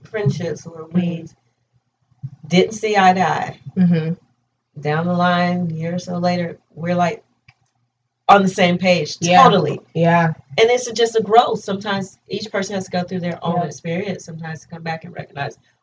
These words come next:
Speaker 1: what that previous
Speaker 2: Yeah.
Speaker 1: experience was.
Speaker 2: Yeah.
Speaker 1: Or, um, but you're right, you know,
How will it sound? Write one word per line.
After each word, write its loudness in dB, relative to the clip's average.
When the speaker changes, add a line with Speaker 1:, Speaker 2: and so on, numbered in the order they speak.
Speaker 1:
what -2
that -2
previous -4
Speaker 2:
Yeah. -18
Speaker 1:
experience -6
was. -14
Speaker 2:
Yeah. -6
Speaker 1:
Or, 0
um, -4
but -4
you're 2
right, 2
you -2
know, 0